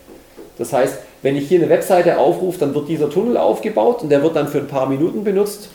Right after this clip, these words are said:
Da kann ich jetzt noch weitere Seiten klicken und sowas. Und nach so drei, vier, fünf Minuten wird ein neuer Tunnel aufgebaut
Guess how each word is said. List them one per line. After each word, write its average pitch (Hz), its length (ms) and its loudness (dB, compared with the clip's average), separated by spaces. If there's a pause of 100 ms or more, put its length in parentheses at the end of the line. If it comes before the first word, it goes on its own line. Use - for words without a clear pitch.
(360)
Da 135 80 2
kann 139 160 2
ich 139 60 2
jetzt 127 160 0
noch 117 100 0
weitere 135 300 2
Seiten 175 340 0
klicken 190 300 -4
und - 160 -4
sowas. 180 320 4 (320)
Und 156 60 0
nach 165 120 4
so 165 80 0
drei, 147 220 2
vier, 147 120 -2
fünf 170 220 -4
Minuten 170 400 2
wird 160 160 0
ein 160 60 0
neuer 190 240 4
Tunnel 143 260 0
aufgebaut 135 720 4